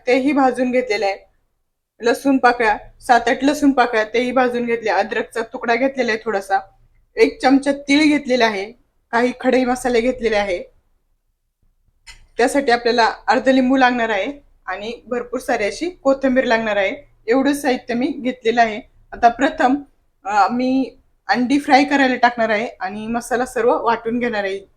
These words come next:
हे सर्व जे जिन्नस आहे ते मी बारीक करून घेणार आहे मिक्सरला. इकडे आपण तेलही गरम करायला ठेवलेलं आहे. तेल गरम झाले की आपल्याला अंडी सोडून घ्यायची आहे. अंड्याला मी कट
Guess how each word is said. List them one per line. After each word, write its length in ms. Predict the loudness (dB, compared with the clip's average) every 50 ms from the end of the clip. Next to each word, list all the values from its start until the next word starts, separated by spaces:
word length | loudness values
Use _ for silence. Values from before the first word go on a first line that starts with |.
| _ _ -10
हे 120 | -8 -8
सर्व 280 | -4 -2 0 2 2 2
जे 180 | 2 2 0 0
जिन्नस 340 | 0 0 0 0 -2 0
आहे 240 | -2 -4 -4 -4 -8
ते 180 | -10 -6 -6 -4
मी 140 | -4 -2 -2
बारीक 360 | 0 0 -2 -2 -4 -6 -4
करून 220 | -2 -2 0 0
घेणार 180 | 0 0 -2 -2
आहे 100 | -2 -4
मिक्सरला. 380 | -6 -8 -8 -8 -4 -2 -4 -4 -4 -8 _ _ _ _ _ _ _ _ _ _ _ _ _ _ _ _ _ _ _ _ _ _ _ _ _ -12
इकडे 240 | -8 -4 0 2 2
आपण 300 | 2 2 0 -2 -2 -2
तेलही 360 | -4 -4 0 2 4 4 4
गरम 260 | 4 2 0 0 0
करायला 300 | -2 -2 -2 -2 -2 -4
ठेवलेलं 400 | -6 -4 -2 0 2 2 0 0
आहे. 120 | 0 -4
तेल 360 | -6 -6 -4 -2 -2 0 0 0
गरम 280 | 0 2 4 4 4
झाले 220 | 4 4 2 0 0
की 120 | 0 -2
आपल्याला 300 | -4 -2 -2 -4 -2 -2
अंडी 480 | -4 -4 -4 -4 -4 -4 -2 -2 -4 -4
सोडून 340 | -2 -4 -4 -4 -2 -2
घ्यायची 300 | -2 -4 -6 -8 -6 -4
आहे. 360 | -4 -4 -4 -6 -10 -14 _ _
अंड्याला 360 | -12 -12 -8 -6 -6 -6 -6 -6
मी 120 | -8 -14
कट 260 | -12 _ -4 -4 -4